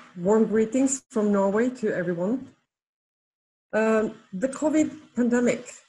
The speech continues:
works as a magnifying glass. Strengths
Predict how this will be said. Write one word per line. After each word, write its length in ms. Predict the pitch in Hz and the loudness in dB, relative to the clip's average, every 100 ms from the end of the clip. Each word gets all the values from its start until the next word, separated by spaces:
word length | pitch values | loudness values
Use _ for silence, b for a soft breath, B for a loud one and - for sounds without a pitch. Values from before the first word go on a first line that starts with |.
| _ - | _ -6
works 500 | 185 202 - - - | -2 -2 -2 -10 -8
as 160 | 180 170 | -8 -4
a 60 | 175 | -4
magnifying 800 | 180 185 190 185 - 151 143 139 | -2 -2 -2 -6 -6 -8 -8 -10
glass. 460 | 127 123 - - _ _ _ _ _ _ _ _ _ _ - | -12 -14 -14 -18 _ _ _ _ _ _ _ _ _ _ -10
Strengths 640 | - - 262 247 - | -8 -2 -2 -2 -6